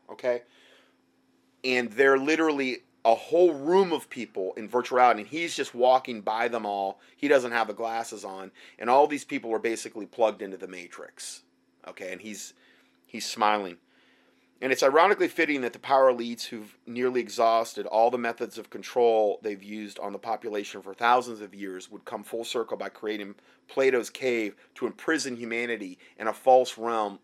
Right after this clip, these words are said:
which they control. And again, ultimately, where they would really want to get us is really literally in this virtual reality type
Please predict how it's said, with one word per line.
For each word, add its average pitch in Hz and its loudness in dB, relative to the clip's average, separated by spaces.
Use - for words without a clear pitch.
which 107 -12
they 113 0
control. 98 -8
And 143 2
again, 165 6
ultimately, 147 4
where 139 4
they 135 4
would 117 0
really 156 4
want 135 2
to 104 -6
get 131 2
us 123 0
is 104 -12
really 139 0
literally 113 0
in 113 -6
this 98 -12
virtual 110 -2
reality 95 -10
type 123 -2